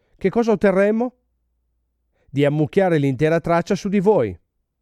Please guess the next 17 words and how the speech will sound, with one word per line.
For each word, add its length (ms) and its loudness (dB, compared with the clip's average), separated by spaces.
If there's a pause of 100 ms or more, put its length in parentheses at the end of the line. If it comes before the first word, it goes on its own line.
(920)
Non 220 2
è 80 2
un 120 2
problema 440 2
se 100 -4
l'abbiamo 400 0
fatto, 400 -4
perché 340 -2
abbiamo 360 0
una 140 -2
seconda 440 -4
tecnica 580 -4 (160)
che 160 -2
smantella 580 0
la 140 2
cosa 340 0
così. 380 -2